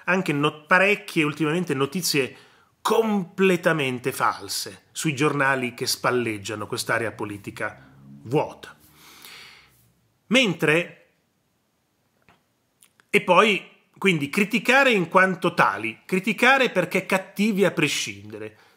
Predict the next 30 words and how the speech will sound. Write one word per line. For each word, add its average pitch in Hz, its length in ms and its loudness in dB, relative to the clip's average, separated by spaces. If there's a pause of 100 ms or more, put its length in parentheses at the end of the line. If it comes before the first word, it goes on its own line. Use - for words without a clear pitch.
però 277 400 2 (2250)
nella 220 380 2
critica 214 880 2
non 196 200 0
si 202 140 0
va 254 140 6
nel 147 240 0
merito 147 380 2
delle 127 200 0
questioni, 143 640 -4 (400)
non 226 200 4
si 208 140 0
va 196 160 6
nel 151 220 2
merito 175 320 2
delle 170 180 0
questioni 254 420 -2
e 180 60 -2
pertanto 190 460 -2
non 147 140 -2
ci 180 100 -2
sono 175 200 0
neanche 170 340 0
delle 135 260 -2
controproposte, 156 1120 -2 (540)
perché 143 280 -4
non 127 160 -6
ce 151 120 -4
le 160 100 2
hanno - 420 -8